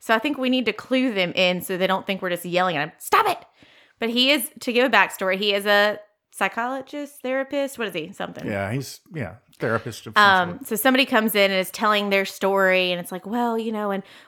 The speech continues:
Speaker 1: I, I don't like going into this space, and so when I go in the elevator, I get claustrophobic." And he's like, "Well, just stop it!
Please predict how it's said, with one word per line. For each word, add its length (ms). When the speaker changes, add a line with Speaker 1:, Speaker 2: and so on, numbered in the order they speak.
Speaker 1:
I, 260
I 60
don't 180
like 180
going 200
into 180
this 200
space, 340
and 100
so 60
when 100
I 60
go 140
in 80
the 80
elevator, 400
I 60
get 120
claustrophobic." 920
And 80
he's 180
like, 180
"Well, 120
just 180
stop 240
it! 240